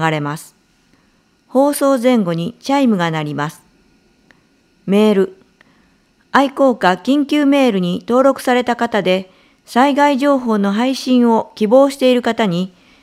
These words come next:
試験内容のメールが届きます。問い合わせ。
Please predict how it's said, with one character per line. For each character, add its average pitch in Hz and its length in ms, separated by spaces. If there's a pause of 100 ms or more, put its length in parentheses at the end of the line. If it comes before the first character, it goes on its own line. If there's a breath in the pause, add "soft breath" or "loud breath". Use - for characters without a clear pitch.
(260 soft breath)
試 - 140
験 285 260
内 277 240
容 190 160
の 170 140
メ 185 180
ー 240 60
ル 233 60
が 220 120
届 196 280
き 175 60
ま 160 140
す。 - 180 (1000)
問 202 180
い 202 80
合 196 40
わ 196 120
せ。 - 360